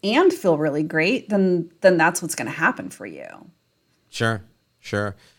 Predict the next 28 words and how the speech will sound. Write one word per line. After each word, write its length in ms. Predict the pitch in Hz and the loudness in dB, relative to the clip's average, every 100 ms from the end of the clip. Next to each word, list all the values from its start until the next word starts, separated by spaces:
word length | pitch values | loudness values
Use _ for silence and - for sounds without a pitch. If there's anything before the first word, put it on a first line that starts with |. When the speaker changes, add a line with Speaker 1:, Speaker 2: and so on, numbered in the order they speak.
| _ _ 131 | _ _ 6
Speaker 2:
I, 380 | 143 131 117 - | 6 6 4 2
uh, 220 | 110 107 | 2 4
I 160 | 117 117 | 2 2
think 280 | 123 110 | 0 -2
that's, 360 | - 101 - - | 0 0 -2 -4
I 120 | 110 | -4
think 180 | 107 98 | -6 -4
that's 220 | 98 92 | -4 -6
spot 320 | - 95 90 | -6 -2 -2
on. 340 | 85 98 95 95 | -2 -6 -8 -8
I 160 | 98 98 | -2 -2
think 360 | 104 98 87 - | -2 -4 -6 -6
your, 540 | 92 90 90 87 85 - - _ | -4 -2 -2 -2 -6 -10 -20 _
the, 440 | 107 113 107 98 90 | 2 6 6 4 2
the 140 | 104 | 0
letting 420 | 110 123 135 110 90 | 4 6 6 2 0
go 340 | 104 110 110 | 2 2 2
part 600 | 104 - 92 82 76 - _ 107 | -2 -2 0 0 -2 -6 _ -2
is, 760 | 104 95 92 90 85 - - | 2 2 0 -2 -4 -6 -8
is 380 | 98 104 95 82 | -4 -4 -4 -4
the, 460 | 87 82 78 76 - | -4 -2 -4 -6 -8
is 180 | 104 95 | -8 -6
the 100 | 82 | -6
hardest 580 | 78 - 98 92 82 - | -4 0 2 0 -6 -12
part 480 | - 92 90 85 - | -6 -2 0 0 -6
of 340 | - 90 80 69 | -6 -4 -6 -10
that, 320 | 67 65 - _ _ _ _ _ | -12 -12 -18 _ _ _ _ _
though. 340 | 85 62 - | -8 -8 -14